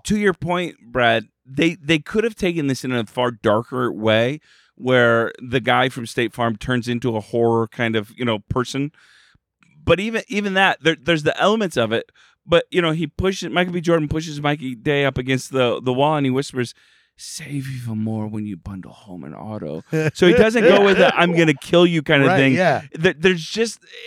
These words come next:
Speaker 1: the, the
Speaker 2: It's
Speaker 1: way
Speaker 2: enough,
Speaker 1: they
Speaker 2: yeah,
Speaker 1: do
Speaker 2: yeah.
Speaker 1: this is just so brilliant. Such good writing.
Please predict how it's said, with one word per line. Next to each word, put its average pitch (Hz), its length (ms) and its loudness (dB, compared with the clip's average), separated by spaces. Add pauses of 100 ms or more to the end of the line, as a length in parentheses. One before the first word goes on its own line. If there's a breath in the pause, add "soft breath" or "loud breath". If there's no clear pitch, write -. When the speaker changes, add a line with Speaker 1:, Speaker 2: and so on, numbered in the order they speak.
(240 loud breath)
Speaker 1:
the, 190 240 2
the 175 120 4
Speaker 2:
It's 170 80 4
Speaker 1:
way 190 140 6
Speaker 2:
enough, - 140 4
Speaker 1:
they - 80 2
Speaker 2:
yeah, 101 160 2
Speaker 1:
do 180 120 0
Speaker 2:
yeah. 202 60 0
Speaker 1:
this 151 240 -2
is 120 180 -10
just - 400 -8
so 190 200 -2
brilliant. 147 560 -4 (320 soft breath)
Such - 600 -4
good 139 200 -2
writing. 113 500 0